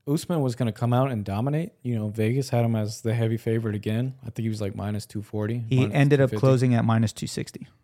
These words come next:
Speaker 1: Yeah, see, that's, that's pretty crazy. And Leon Edwards, it kinda looked like he dominated that fight. You know, Usman, I think the stat was he took him down four times.
Speaker 2: Five of fourteen officially on takedowns.
Speaker 1: But it, again, it was like,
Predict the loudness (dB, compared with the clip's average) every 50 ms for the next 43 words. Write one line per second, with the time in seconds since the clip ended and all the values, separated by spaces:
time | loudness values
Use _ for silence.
0 | _ _ _ _ _ _ _ _ _ -2 -2 0 0 -2 -4 -8 -8 -6 -4 -4
1 | -2 0 0 0 0 -2 -4 -10 -12 -14 -16 -20 _ _ _ _ _ _ _ _
2 | _ _ -2 -2 -2 0 0 0 0 0 0 0 0 0 0 -2 -4 -8 -8 -6
3 | -6 -4 -4 -2 -4 -4 -6 -10 -14 _ _ _ -6 -2 0 0 0 0 0 -2
4 | -2 -2 -2 -2 -2 -4 -4 -4 -6 -10 -14 -20 -20 _ _ -6 -6 -4 -6 -6
5 | -2 0 0 2 2 2 0 -2 -2 -2 -2 -2 -4 -6 -8 -8 -6 -6 -4 -4
6 | -4 -4 -4 -4 -6 -8 -8 -10 -12 -12 -10 -8 -6 -4 -4 -6 -8 -12 _ -10
7 | -8 -6 -6 -6 -6 -6 -4 -4 -4 -2 -2 -2 -2 0 0 -2 -4 -4 -4 -4
8 | -6 -6 -6 -10 -10 -4 -2 -2 -2 -2 -2 -4 -4 -4 -4 -6 -8 -8 -10 -8
9 | -6 -6 -6 -4 -4 -6 -6 -8 -8 -6 -4 -4 -4 -4 -4 -4 -4 -4 -6 -8
10 | -10 -16 _ _ _ _ _ _ _ _ _ _ _ 6 6 8 8 6 6 4
11 | 2 2 4 4 4 4 2 0 2 2 4 4 2 4 4 2 2 2 2 2
12 | 2 2 2 2 2 2 0 0 0 -2 -4 -6 -6 -10 -14 -18 _ _ _ _
13 | _ _ _ _ 0 2 2 4 4 2 -2 -6 _ -4 -4 -2 0 0 0 0
14 | 2 2 2 2 0 0 0 -2 0 0 0 -2 -4